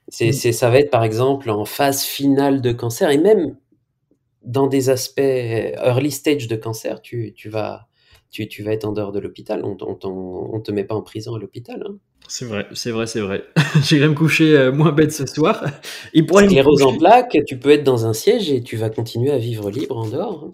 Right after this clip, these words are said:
Speaker 2: Bah oui, oui, c'est vrai que non, c'est, c'était logique. Ma question, elle était, elle était sûrement
Speaker 1: T'étais
Speaker 2: candide.
Speaker 1: juste prisonnier de ton corps.
Speaker 2: Mais la...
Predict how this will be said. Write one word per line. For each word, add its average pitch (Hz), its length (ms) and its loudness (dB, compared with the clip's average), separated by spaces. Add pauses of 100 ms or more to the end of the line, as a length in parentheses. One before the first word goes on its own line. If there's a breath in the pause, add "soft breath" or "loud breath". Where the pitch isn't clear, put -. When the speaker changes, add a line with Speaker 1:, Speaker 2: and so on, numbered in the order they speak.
(260)
Speaker 2:
Bah 123 140 2
oui, 160 140 8
oui, 151 120 4
c'est 131 120 -6
vrai 135 100 -2
que 135 120 -6
non, 127 180 -2
c'est, 117 180 -6
c'était 117 220 -8
logique. 113 340 -6
Ma 107 140 -10
question, 117 260 -10
elle 110 60 -8
était, 107 160 -10
elle 101 180 -8
était 117 140 -8
sûrement 123 240 -6
Speaker 1:
T'étais 104 60 -6
Speaker 2:
candide. 113 200 -4
Speaker 1:
juste 151 180 -4
prisonnier 135 360 -2
de 123 60 -10
ton 123 120 -6
corps. 113 240 -12
Speaker 2:
Mais 139 140 2
la... 131 1120 2